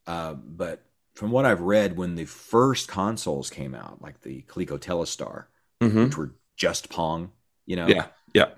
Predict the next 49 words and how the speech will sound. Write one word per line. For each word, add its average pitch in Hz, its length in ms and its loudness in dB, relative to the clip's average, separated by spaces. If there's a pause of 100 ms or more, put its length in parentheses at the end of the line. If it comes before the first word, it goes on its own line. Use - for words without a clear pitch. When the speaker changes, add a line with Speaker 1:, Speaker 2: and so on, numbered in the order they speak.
(280)
Speaker 1:
I - 120 -10
think 87 160 -6
they, 87 180 0
I 85 100 -4
think 95 140 -4
that 85 100 0
was 82 80 -8
one 80 100 -6
where 78 80 -6
you 78 80 -4
hooked 92 160 -6
up 80 80 -8
to - 40 -18
your 80 100 -10
T 80 180 -10
V 85 340 -4
and 80 180 -12
like, 73 220 -10 (380)
"No, 175 140 4
we 156 80 6
have 135 100 4
three 151 220 2
games," 131 400 -4
and 87 100 -8
you, 90 200 -6
you 98 180 2
actually 95 200 0
put - 240 -4
some 90 220 -2 (120)
Mylar 90 420 0
overlay 92 480 0
over 87 260 -4
your 82 140 -4
screen. 92 480 -6 (440)
Speaker 2:
Yes, 113 380 0
Speaker 1:
Like, - 120 -8
Speaker 2:
okay. 98 300 -2
Speaker 1:
"Now 190 200 -2
it's 170 120 -6
Tank 196 300 -6
Battle," 92 420 -6
you 90 120 -12
know, 92 100 -8
but 104 100 -8
it's 110 100 -8
still 120 140 -6
the 90 100 -10
same 82 280 -10
thing. 92 300 -12